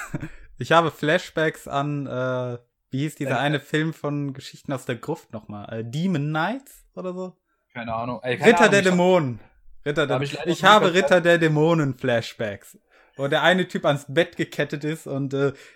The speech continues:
Speaker 1: dieser eine S-M-Braut da wirklich so mit Autobatterie und Klemmen an die Brustwarzen geht.
Speaker 2: Nee, in dem Sinne, hier ist es Diaf.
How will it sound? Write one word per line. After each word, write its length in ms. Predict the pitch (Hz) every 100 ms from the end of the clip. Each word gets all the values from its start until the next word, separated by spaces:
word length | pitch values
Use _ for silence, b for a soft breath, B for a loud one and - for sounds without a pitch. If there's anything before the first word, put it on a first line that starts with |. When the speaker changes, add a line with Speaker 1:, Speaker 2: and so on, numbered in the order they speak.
| _
Speaker 1:
dieser 420 | 143 147 151 147 147
eine 300 | 160 165 156
S-M-Braut 920 | 147 - 160 175 151 147 165 160 -
da 120 | 143
wirklich 320 | 151 - 147
so 100 | 156
mit 200 | 147 -
Autobatterie 760 | 160 165 170 151 151 160 156 160
und 180 | 139 -
Klemmen 380 | - 151 160 151
an 140 | 139
die 80 | 131
Brustwarzen 920 | 127 147 151 - 117 113 - - 110
geht. 260 | 110 107 160
Speaker 2:
Nee, 140 | 180 160
in 80 | 147
dem 180 | 165 160
Sinne, 240 | 180 175
hier 200 | 151 170
ist 80 | 156
es 200 | 151 -
Diaf. 380 | 170 151 120